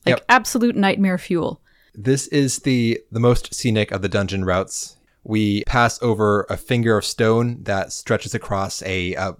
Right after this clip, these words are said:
Speaker 2: dark chasm. I always love fighting on a bridge in a,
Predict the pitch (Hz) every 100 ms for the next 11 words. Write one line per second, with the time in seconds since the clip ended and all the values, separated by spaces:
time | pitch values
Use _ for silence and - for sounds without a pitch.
0 | _ 104 98 - - 113 127 131 120 _
1 | _ _ _ _ 107 107 117 110 113 107
2 | - 104 107 98 95 90 98 95 90 -
3 | - _ _ _ _ - 110 98